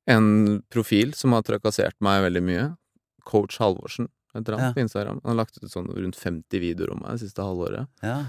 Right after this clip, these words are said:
Speaker 1: Og han sa det i en video her om dagen, og s-, som en, som en kritikk, eller veldig nedsettende kri-, kritikk om meg, og at nå er de,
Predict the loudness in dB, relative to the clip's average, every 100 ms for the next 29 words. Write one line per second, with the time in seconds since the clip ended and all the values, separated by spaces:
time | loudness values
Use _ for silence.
0 | -6 -2 0 0 0 0 2 2 2 0
1 | 0 2 2 2 0 -2 0 0 0 -4
2 | -8 -4 -2 0 -2 -4 -6 -4 -2 -2
3 | -2 -4 -4 -6 -4 -6 -4 0 2 2
4 | 2 0 0 -4 -6 -6 -6 -4 -4 -6
5 | -6 -4 -2 -2 -4 -6 -6 -6 -8 _
6 | _ 0 0 2 2 2 2 4 6 4
7 | 4 4 4